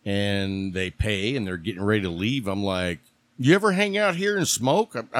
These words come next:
I haven't seen you here, but, you know, we hang out here and smoke too." And then you start a conversation and they're like, "You know, I really never even thought about it." And I'm like, "Dude, this is a great place to hang out and smoke."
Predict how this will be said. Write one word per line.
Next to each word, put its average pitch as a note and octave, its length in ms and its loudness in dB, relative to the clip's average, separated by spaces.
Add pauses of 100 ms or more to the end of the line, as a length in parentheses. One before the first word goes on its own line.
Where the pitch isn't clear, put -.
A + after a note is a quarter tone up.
I A2+ 60 -2
haven't D#3 240 0
seen A3+ 260 -6
you E3+ 120 0
here, A#2 320 4
but, A#2+ 280 2
you C3+ 80 0
know, B2+ 400 2
we D#3+ 260 0
hang D#3+ 260 0
out F3+ 200 -2
here D#3 280 0
and A2 100 -2
smoke G#2 340 -2
too." C3+ 380 -2 (340)
And B2 220 2
then C3+ 200 4
you D#3 120 -4
start D#3 300 2
a D#3+ 40 -4
conversation D#3 800 0
and A#2+ 140 -2
they're A2+ 100 0
like, G2 240 2 (140)
"You C#3 140 2
know, A3 120 0
I F#3 160 2
really D3+ 400 -2
never D#3 340 -2
even C3+ 200 -2
thought A3+ 260 0
about D#2+ 300 -4
it." C2 80 -14
And F#2 80 -6
I'm G#2 80 -2
like, G2+ 240 0
"Dude, F#3 200 -2
this E3+ 160 -2
is B3+ 160 -6
a C3+ 40 -4
great A#2+ 260 0
place A#2 240 0
to G2 100 -2
hang F#2+ 220 -2
out G2+ 160 0
and D#2 100 -12
smoke." A2+ 380 0